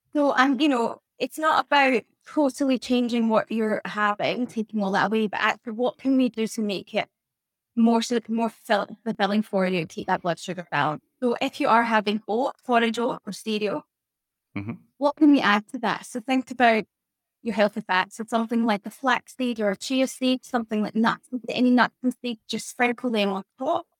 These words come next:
Speaker 1: That's your healthy fats. It's also a source of protein. And then maybe adding some berries in there. So some blueberries, full of antioxidants, strawberries, chopped banana.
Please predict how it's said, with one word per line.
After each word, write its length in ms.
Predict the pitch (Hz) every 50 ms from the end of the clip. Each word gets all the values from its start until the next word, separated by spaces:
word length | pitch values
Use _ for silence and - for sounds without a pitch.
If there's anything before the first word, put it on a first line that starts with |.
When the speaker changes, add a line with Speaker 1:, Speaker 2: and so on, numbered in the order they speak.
| _ _ _ _ _ -
Speaker 1:
That's 220 | 202 196 202 -
your 80 | 220 190
healthy 280 | 214 202 190 - 226 -
fats. 320 | - 277 285 285 285 _ -
It's 140 | - - 208
also 260 | 180 185 - - 196
a 40 | -
source 280 | - 190 180 175 175
of 80 | - _
protein. 440 | - - 220 226 - - 254 262 262 _ _ _ _ _ _ _ _ _ _ _ _ _ -
And 160 | - 247 247 254
then 140 | 247 247 247
maybe 240 | 240 240 240 233 -
adding 440 | - 220 220 220 - 226 220 220 214
some 560 | - - - 233 214 214 208 208 208 208 208 _ _ -
berries 360 | 196 196 202 214 226 226 214
in 120 | 214 190 185
there. 120 | 175 170 170
So 140 | - -
some 180 | 185 - 202 190
blueberries, 600 | 175 226 226 247 247 247 226 214 226 226 214 -
full 160 | - 262 262
of 80 | 254 233
antioxidants, 800 | 208 196 196 - - 202 190 - - _ _ _ - 196 - -
strawberries, 720 | - - - 240 233 233 233 233 226 220 220 220 220 - -
chopped 280 | - 277 269 - _ -
banana. 460 | 240 214 208 196 196 190 196 202